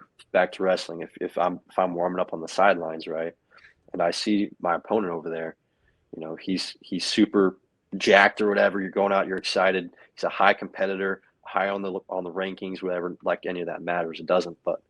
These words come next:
he's high on the rankings. You know, you're gonna be nervous, right? You get that box breathing going on, start to calm you down a little bit. You're going through a meditative mind. All those little subconscious thoughts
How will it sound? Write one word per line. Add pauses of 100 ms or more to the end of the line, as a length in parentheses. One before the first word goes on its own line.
(280)
he's
high
on
the
rankings.
You
know,
you're
gonna
be
nervous, (840)
right? (400)
You
get
that
box
breathing
going
on, (460)
start
to
calm
you
down
a
little
bit.
You're
going
through
a
meditative
mind.
All
those
little (1080)
subconscious
thoughts